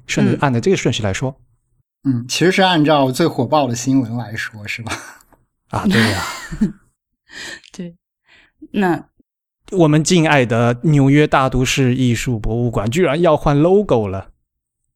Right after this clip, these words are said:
Speaker 1: 已经换了，是吧？
Speaker 3: 好像是已经换了，嗯。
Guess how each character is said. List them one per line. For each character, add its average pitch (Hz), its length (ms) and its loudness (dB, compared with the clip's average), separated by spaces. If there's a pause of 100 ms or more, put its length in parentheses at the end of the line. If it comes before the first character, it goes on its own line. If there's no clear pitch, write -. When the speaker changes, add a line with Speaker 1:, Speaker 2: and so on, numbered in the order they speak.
(140)
Speaker 1:
已 131 80 -2
经 190 180 2
换 370 180 0
了， 123 80 0
是 170 120 0
吧？ 339 60 2
Speaker 3:
好 - 40 0
像 277 100 -2
是 208 60 -2
已 180 220 -2
经 220 160 2
换 269 200 2
了， 147 220 -4
嗯。 160 340 -4